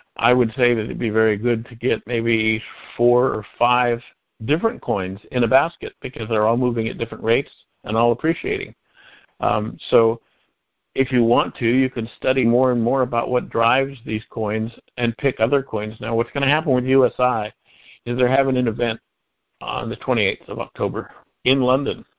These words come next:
and it will be their one-year anniversary. With that comes a magnanimous batch of changes. The changes are gonna be in the website. You're gonna see it there the quickest. Um,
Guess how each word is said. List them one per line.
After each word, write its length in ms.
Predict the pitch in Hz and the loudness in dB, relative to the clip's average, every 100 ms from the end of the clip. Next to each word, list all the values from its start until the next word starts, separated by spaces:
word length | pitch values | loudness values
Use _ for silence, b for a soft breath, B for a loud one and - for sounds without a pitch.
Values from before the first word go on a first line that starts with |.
| - | -12
and 80 | 110 | -6
it 40 | |
will 120 | 113 | -2
be 140 | 120 120 | 2 2
their 140 | 117 | 2
one-year 400 | 117 123 131 123 | 2 2 2 2
anniversary. 600 | 117 113 117 113 - 110 _ B B B B | 0 -2 -2 -4 -8 -14 _ B B B B
With 180 | 135 160 - | 0 2 2
that 240 | 143 - | -2 -2
comes 240 | 123 123 113 | -6 -6 -6
a 40 | |
magnanimous 680 | 110 107 110 120 127 123 104 - _ _ | -2 -2 0 0 0 0 -4 -12 _ _
batch 880 | - 120 107 - - 127 120 123 - | -20 -14 -14 -14 -16 -4 2 2 2
of 80 | 113 | -12
changes. 460 | - 123 117 101 101 - | -4 -2 -2 -4 -12 -16
The 80 | - | -8
changes 420 | - 127 120 117 | 0 2 2 0
are 40 | |
gonna 160 | 110 110 | 0 2
be 120 | 110 | 2
in 60 | 104 | 2
the 80 | 98 | 4
website. 560 | 131 147 - 107 107 | 2 2 -2 -2 -2
You're 100 | 117 | -8
gonna 180 | 117 104 - | -8 -8 -2
see 120 | 113 | -2
it 120 | 98 - | -2 0
there 300 | 117 117 104 | 2 2 -2
the 80 | - | -6
quickest. 420 | - 123 95 - _ B B B B B B B _ | -10 -6 -8 -10 _ B B B B B B B _
Um, 360 | 101 107 104 | 0 0 0